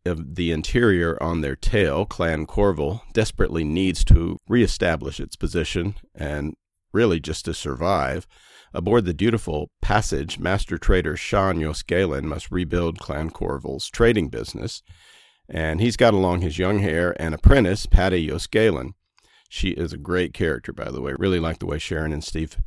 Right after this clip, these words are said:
drew her. Patty holds a secret so intense that her coming of age and perhaps her very life is threatened by it. It is indeed. And hey, we got a great interview with Sharon and Steve coming up on the next podcast talking about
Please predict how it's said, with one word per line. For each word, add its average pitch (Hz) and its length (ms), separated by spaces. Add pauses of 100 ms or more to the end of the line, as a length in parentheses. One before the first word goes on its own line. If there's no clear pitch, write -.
(540)
drew 87 280
her. 76 360 (420)
Patty 92 280
holds 85 200
a 87 60
secret 110 400
so 85 220
intense 78 420
that - 140
her 76 40
coming 98 360
of 90 100
age 117 300
and 101 100
perhaps 113 320
her 113 80
very 104 380
life 73 420
is - 140
threatened 76 360
by 62 200
it. 52 180
It - 180
is 62 240
indeed. 87 520 (640)
And 82 400
hey, 113 160
we 104 140
got 101 240
a 78 100
great 107 320
interview 78 400
with 64 140
Sharon 78 320
and 73 100
Steve 95 380
coming 78 280
up 80 160
on 82 140
the 73 60
next 92 320
podcast 80 640
talking 101 420
about 78 320